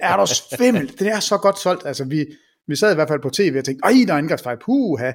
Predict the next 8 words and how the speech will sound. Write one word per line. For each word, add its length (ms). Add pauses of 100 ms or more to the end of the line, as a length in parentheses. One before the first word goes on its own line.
(420)
Det 100
var 100
der 100
bare 240
ikke. 140
Altså, 160 (120)
et 200 (1080)
virkelig, 460